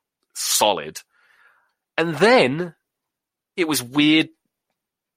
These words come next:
Towards the end, Flood's got a kick at goal, his last penalty attempt. And he does, I don't know, I, I'm gonna have to watch Toby Flood kick more, but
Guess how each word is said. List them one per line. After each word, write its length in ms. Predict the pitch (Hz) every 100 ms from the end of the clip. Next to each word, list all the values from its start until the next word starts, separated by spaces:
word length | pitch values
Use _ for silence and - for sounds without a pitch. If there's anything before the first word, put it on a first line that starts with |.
| _ _ -
Towards 360 | - 185 156
the 160 | 151 180
end, 260 | 143 135 -
Flood's 800 | - - 185 190 175 151 - - _ _ _ 165
got 180 | 160 151
a 120 | 135 127
kick 200 | - 185
at 100 | 143
goal, 500 | 123 151 107 80 131 - _ _ _ _ _ _ _ _ _
his 160 | 120 120
last 440 | 151 170 170 -
penalty 460 | - 175 156 - 90
attempt. 600 | - 80 95 - - - _ _ _ _ _ _ _ _ _ _
And 160 | 202 226
he 80 | 233
does, 300 | 240 226 214
I 120 | - 285
don't 100 | 330
know, 100 | 277
I, 160 | 220 - _
I'm 100 | 196
gonna 120 | 226
have 120 | 247
to 80 | -
watch 240 | 208 214 -
Toby 260 | 190 170
Flood 320 | 160 156 131
kick 260 | - 131 -
more, 300 | 139 180 113
but 260 | 92 104